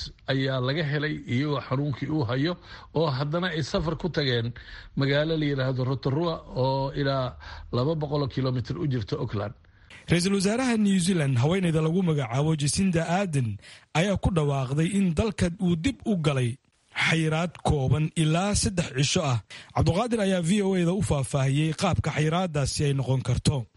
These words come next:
Speaker 1: Marka ugu horreyso, waxaan kuu sheegayaa in gabadha ra-iisul wasaaradda ah ay aad uga walwasho waddanka. Sidaa daraaddeed, abbaarihii xalay kow iyo tobankii waxay amar ku soo rogtay dalka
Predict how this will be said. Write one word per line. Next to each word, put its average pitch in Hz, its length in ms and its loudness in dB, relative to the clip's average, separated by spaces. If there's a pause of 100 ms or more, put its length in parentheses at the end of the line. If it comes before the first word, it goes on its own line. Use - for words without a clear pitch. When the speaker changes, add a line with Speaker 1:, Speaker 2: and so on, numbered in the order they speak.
Speaker 1:
Marka 202 340 2
ugu 220 180 2
horreyso, 175 540 2 (680)
waxaan 139 400 2
kuu 202 180 0
sheegayaa 160 560 2
in 156 200 2 (460)
gabadha 151 360 2
ra-iisul 139 340 2
wasaaradda 131 500 2 (120)
ah 147 60 -2 (580)
ay 135 160 6
aad 156 260 4
uga 151 220 2
walwasho 120 500 0 (380)
waddanka. 123 420 2 (840)
Sidaa 156 380 2
daraaddeed, 151 560 2 (800)
abbaarihii 139 480 4
xalay 139 360 2
kow 170 200 2
iyo 156 120 2
tobankii 165 560 0 (800)
waxay 139 280 2 (280)
amar 156 240 4
ku - 120 -6
soo 147 200 4
rogtay 127 280 0
dalka 156 380 0